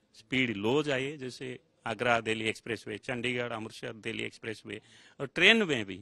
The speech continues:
ट्रेन का इसलिए धीमा गति होता है, ठीक है ना। अभी नेक्स्ट फ़ोर्टी एट आवर्स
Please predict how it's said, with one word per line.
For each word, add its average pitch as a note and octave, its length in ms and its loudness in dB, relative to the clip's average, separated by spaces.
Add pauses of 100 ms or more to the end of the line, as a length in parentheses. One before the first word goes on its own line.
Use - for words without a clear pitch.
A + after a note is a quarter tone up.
(160)
ट्रेन D3 200 -2
का E3 100 -4
इसलिए D#3 340 -4
धीमा C3 320 -2
गति A2 240 -6
होता G2 260 -10
है, F2+ 80 -8
ठीक F3 140 -8
है B3 60 -4
ना। D3 100 -6 (360)
अभी C#3 140 -4
नेक्स्ट A#2+ 260 -4
फ़ोर्टी B2+ 320 -4
एट B2 120 -4
आवर्स B2+ 340 -4